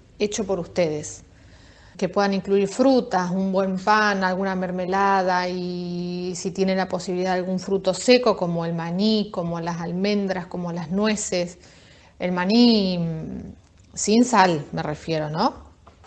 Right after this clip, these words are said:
Ya con algo así sencillo tendrían un, un excelente desayuno. Y para el almuerzo, em, que tengan en cuenta siempre que la mitad del plato sea de vegetales, crudos o cocidos.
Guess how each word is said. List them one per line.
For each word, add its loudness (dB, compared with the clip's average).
Ya 4
con 0
algo 6
así 0
sencillo 0
tendrían 0
un, -6
un -4
excelente -4
desayuno. -6
Y 2
para 8
el 4
almuerzo, 4
em, -2
que 2
tengan 4
en 2
cuenta 2
siempre 0
que 0
la 4
mitad 6
del 2
plato 2
sea 2
de 4
vegetales, -4
crudos 2
o 0
cocidos. -4